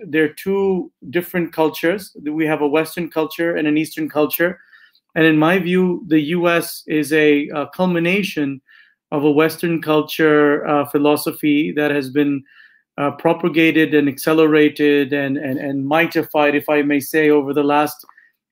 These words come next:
you know, since World War Two, as the super, uh, the super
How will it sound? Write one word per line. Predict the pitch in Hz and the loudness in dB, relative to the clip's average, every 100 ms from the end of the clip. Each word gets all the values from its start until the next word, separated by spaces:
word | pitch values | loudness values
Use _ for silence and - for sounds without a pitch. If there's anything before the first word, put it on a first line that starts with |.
| - | -2
you | 147 | 2
know, | 147 143 135 | 4 2 0
since | 131 147 | -2 -4
World | 143 151 143 | 0 0 2
War | 147 143 | 0 0
Two, | - 180 165 147 - _ _ _ _ | 0 2 2 2 -2 _ _ _ _
as | 165 156 156 135 | -2 2 2 0
the | 143 | -6
super, | 127 196 190 185 175 165 - - | -6 -4 -2 2 2 2 -2 -6
uh, | 151 147 143 139 131 _ _ _ | -2 0 0 -2 -6 _ _ _
the | 143 | -8
super | 143 - 214 202 190 180 170 | -6 -4 -4 -2 0 0 0